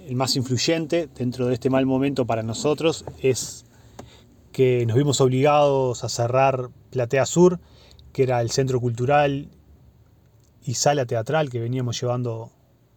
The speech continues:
adelante hace ya unos cuantos años. Eh, normalmente a nosotros siempre se nos hizo cuesta arriba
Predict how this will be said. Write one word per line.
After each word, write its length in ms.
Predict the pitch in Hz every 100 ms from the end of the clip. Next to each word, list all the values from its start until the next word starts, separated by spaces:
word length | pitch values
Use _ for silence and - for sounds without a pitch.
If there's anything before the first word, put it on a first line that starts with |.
| _ _ _ _ _ _ _
adelante 640 | 120 113 120 131 123 110
hace 280 | 110 - 107
ya 280 | - 117 110
unos 280 | 110 107
cuantos 340 | - 117 113 -
años. 460 | 139 151 165 165 _ _ _ _ _ _ _ _ _ _ _ _ _ _ _ _ _ _ -
Eh, 180 | 120 123
normalmente 540 | 131 147 151 170 170
a 20 |
nosotros 480 | 151 160 165 156 - - _ _ _ _ _ _
siempre 460 | - - 165 160 156
se 120 | 151
nos 200 | 143 -
hizo 680 | 160 - 160 139 131 127 127 -
cuesta 280 | 151 127 143
arriba 560 | 135 165 175 175 170